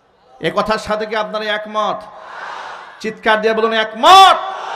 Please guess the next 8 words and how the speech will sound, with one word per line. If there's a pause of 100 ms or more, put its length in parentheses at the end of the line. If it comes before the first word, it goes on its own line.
(1000)
যে
স্বৈরাচারী
হাসিনা (560)
এদেশে
আলেম
সমাজকে
মৌলবাদ
বানিয়েছে,